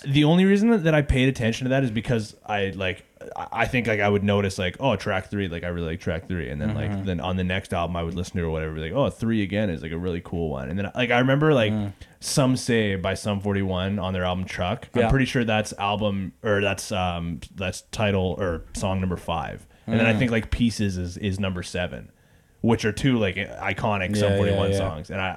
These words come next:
Speaker 1: I just, yeah, that was, like, a theme for me growing up listening to C Ds. I don't know if that's just a, if that's a weird me thing or whatever. Um, as we're, we're getting close to, like, wrapping up here, obviously, but, uh,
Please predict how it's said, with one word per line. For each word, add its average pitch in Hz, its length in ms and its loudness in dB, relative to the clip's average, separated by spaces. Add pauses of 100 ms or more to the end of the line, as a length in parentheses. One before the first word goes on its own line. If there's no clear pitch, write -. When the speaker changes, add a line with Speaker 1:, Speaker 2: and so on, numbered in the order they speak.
Speaker 1:
I 98 40 -4
just, - 180 -10
yeah, 85 200 -6 (100)
that 98 140 -4
was, 110 160 -4
like, 95 160 -6
a 92 60 -10
theme 101 360 -2
for 85 140 -10
me 80 100 -8
growing 80 340 -8
up 80 140 -12
listening 82 260 -12
to 78 60 -12
C 78 240 -12
Ds. - 200 -16 (280)
I 90 60 -6
don't 98 80 2
know 92 80 2
if 85 60 -2
that's 85 180 -4
just 85 200 -10
a, 64 120 -8
if - 140 -10
that's 76 160 -8
a 64 60 -8
weird 73 380 -8
me 73 160 -6
thing 71 240 -10
or 67 100 -10
whatever. 67 380 -12 (640)
Um, 107 560 0 (1040)
as 143 180 2
we're, 156 180 4
we're 135 200 0
getting 135 200 0
close 131 220 0
to, 113 40 -2
like, 104 140 2
wrapping 98 360 0
up 98 140 -2
here, 98 160 0
obviously, 87 400 -4
but, 87 360 -6
uh, 87 500 0